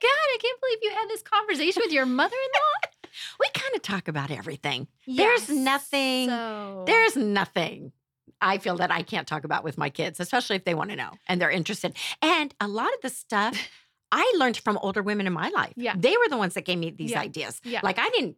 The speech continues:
Speaker 2: come up with it by myself because, again, when you're kinda bogged down <laughs> with
Speaker 1: It
Speaker 2: mo-,
Speaker 1: is.
Speaker 2: mommy
Speaker 1: Yes, and we're all in the
Speaker 2: <laughs>
Speaker 1: same stage.
Speaker 2: mothering.
Speaker 1: No mom is
Speaker 2: Yes,
Speaker 1: like, yeah.
Speaker 2: yes.
Speaker 1: Yeah, yeah, yeah.
Speaker 2: But I, I did. I have a, I have had women mentors in my life. Um, one, one of their suggestions, "You should put on a trench coat,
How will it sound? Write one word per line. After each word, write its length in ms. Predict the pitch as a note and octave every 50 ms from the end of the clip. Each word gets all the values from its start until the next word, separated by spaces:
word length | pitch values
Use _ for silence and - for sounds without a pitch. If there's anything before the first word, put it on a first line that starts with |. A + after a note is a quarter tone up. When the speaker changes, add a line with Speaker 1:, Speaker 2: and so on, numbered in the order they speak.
| _ _
Speaker 2:
come 220 | - - G#3+ G#3+
up 100 | G3 F3
with 120 | - D#3 -
it 80 | E3+
by 100 | - D#3
myself 440 | D#3+ D#3+ D3 C#3+ - - F3+ B3 D4+ -
because, 200 | - - B3+ G#3+
again, 220 | - - F#4+ B3
when 160 | A3 G#3+ A3
you're 160 | A#3+ E4+ F4+ - - - - - - _ _ _ -
kinda 220 | - D#4+ C#4+ -
bogged 280 | F3+ F3+ F#3+ A3 A#3 F#3+
down 240 | G3 G3+ G#3 F#3+
<laughs> 60 | - F3+ - G3
with 0 | F#3 - - F#3+
Speaker 1:
It 100 | - E3+
Speaker 2:
mo-, 280 | F3 G3+ A#3 C4 C4+ C4
Speaker 1:
is. 80 | B3 G#3
Speaker 2:
mommy 340 | A#3 A#3+ A#3+ C#4 B3+ C4
Speaker 1:
Yes, 140 | C4 A3 -
and 80 | C4+ B3+
we're 80 | C4 B3
all 300 | - A3+ A#3 B3 C4+ C#4
in 80 | C4
the 100 | B3 D#4
Speaker 2:
<laughs> 120 | C4 - C#4
Speaker 1:
same 140 | B3+ B3 B3
stage. 220 | - - - A#3+
Speaker 2:
mothering. 380 | A#3 A#3 G#3+ G#3 F3+ D#3+ F#3 A3
Speaker 1:
No 160 | A#3 B3 B3+
mom 300 | A#3 G3+ G3 G3 G3 G3
is 80 | G3+
Speaker 2:
Yes, 420 | C4 F4 G#4+ A#4+ C5 B4+ - D#3+ -
Speaker 1:
like, 80 | G3
yeah. 80 | F#3+ -
Speaker 2:
yes. 300 | - A#3 D4+ E4 G#3 - -
Speaker 1:
Yeah, 100 | F#3 E3+ F3
yeah, 80 | F3 F3+
yeah. 60 | E3+
Speaker 2:
But 140 | E3 A#3+ -
I, 240 | - A3+ B3 C4 B3 -
I 80 | G#3+ A3+
did. 180 | A3+ D4+ C#4+ G3
I 80 | F#3+
have 120 | A#3 G#3+ G3+
a, 80 | G3+ - - -
I 60 | F3
have 300 | F3+ G3 F3+ F3+ F3+ D3
had 240 | F3 G3 E3+ D#3 D#3+
women 360 | F3 F3+ F#3+ F#3+ F3 F#3 F#3+
mentors 540 | E3+ F3 F3 F3+ - - F3 E3 D3+ - - - _
in 300 | - - - F#3+ E3 D#3+
my 160 | D#3+ D#3 D#3
life. 340 | D3+ D3 C#3+ F#3 G#3 - _ _ - - - - _ -
Um, 320 | G#3+ G3 F3+ D#3+ D#3+ - - -
one, 360 | E3+ E3+ F#3+ G3 G3 G3+ G3 -
one 180 | - F#3+ G#3 G#3
of 80 | G3+
their 160 | F#3 F#3+ G3 G3
suggestions, 640 | - - G#3+ F3 - G#3 G#3 - B3+ C#4 C#4+ - -
"You 140 | F#3+ - G3
should 160 | - - - _ _ -
put 100 | D4 C#4
on 140 | C#4 C#4+
a 40 | C#4+
trench 360 | C#4 - - B3+ C4+ - -
coat, 320 | - - F3 E3 - -